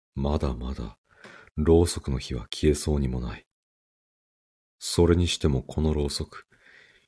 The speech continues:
一向に燃え尽きる気配がない。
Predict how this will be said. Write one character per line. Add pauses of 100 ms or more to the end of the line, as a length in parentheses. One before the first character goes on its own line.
(160)
一 (100)
向
に
燃
え
尽
き
る
気
配
が
な
い。